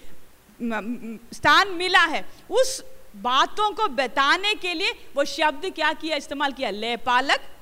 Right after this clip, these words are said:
वो अडॉप्शन, वो शब्द इस्तेमाल किया। लेकिन ध्यान रखना, मैं और आप, हमें जब परमेश्वर ने चुन लिया है, अपने लिए चुनने के बाद मेरे अंदर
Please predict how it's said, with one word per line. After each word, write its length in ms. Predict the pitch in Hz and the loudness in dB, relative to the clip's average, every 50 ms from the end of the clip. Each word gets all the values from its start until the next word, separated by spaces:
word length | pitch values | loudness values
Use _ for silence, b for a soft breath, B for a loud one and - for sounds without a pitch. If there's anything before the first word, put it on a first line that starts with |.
| - - - - - - - - - - - - - - - | -18 -20 -18 -16 -16 -14 -14 -14 -16 -20 -20 -18 -18 -16 -14
वो 100 | 208 - - | -8 -4 0
अडॉप्शन, 580 | 233 254 240 277 277 269 - - - 294 262 247 | 0 2 2 0 0 -2 -4 -4 -6 -6 -6 -6
वो 140 | 233 240 | -6 -8
शब्द 300 | 233 - 269 269 247 226 | -6 -4 -2 -2 -2 -4
इस्तेमाल 360 | 269 226 - 262 247 240 208 196 | -6 -10 -8 -6 -4 -4 -4 -4
किया। 160 | 190 202 196 | -6 -8 -8
लेकिन 280 | 202 220 220 269 247 | -8 -6 -6 -6 -6
ध्यान 380 | 214 202 269 285 311 370 415 339 | -6 -4 -2 0 0 0 0 -2
रखना, 380 | 285 247 226 233 214 214 196 - b b b b b b b | -4 -4 -4 -4 -6 -10 -10 -14 b b b b b b b
मैं 260 | 196 208 226 247 269 | -8 -4 -2 0 0
और 180 | 294 285 269 262 | 2 2 2 2
आप, 420 | 247 240 269 302 339 - - - - - - - - - - - - - | 4 4 4 4 2 0 -4 -12 -14 -16 -18 -18 -20 -20 -18 -16 -10 -6
हमें 360 | 220 226 240 277 302 320 247 | -4 -4 -2 0 0 0 0
जब 160 | 254 302 - | -2 -2 -2
परमेश्वर 500 | - 277 262 254 262 311 330 - - 370 | 0 0 0 0 -2 -4 -4 -4 -4 -6
ने 140 | 339 381 381 | -6 -6 -6
चुन 260 | - - - 440 466 | -4 0 2 2 2
लिया 480 | 508 523 480 453 453 415 311 285 269 240 | 2 2 2 4 4 4 4 4 4 2
है, 260 | 160 240 202 160 - - - - - - - - - - | 2 0 -4 -6 -6 -10 -16 -18 -20 -20 -20 -20 -10 -6
अपने 440 | - 233 - - 311 302 339 349 370 | -4 -4 -4 -2 0 2 2 2 2
लिए 260 | 359 359 381 392 392 | 2 0 0 0 0
चुनने 460 | 381 - 370 427 453 480 508 539 539 494 | 0 0 0 0 0 2 4 4 4 4
के 180 | - 381 339 | 4 2 0
बाद 260 | 262 233 254 226 190 - B B B B 208 | 2 4 2 2 2 0 B B B B -6
मेरे 560 | 226 262 285 302 320 339 339 349 359 349 349 | -2 0 2 2 2 4 4 4 6 4 4
अंदर 600 | - - 277 277 277 285 269 320 339 359 381 | 4 2 2 0 0 0 4 4 6 6 4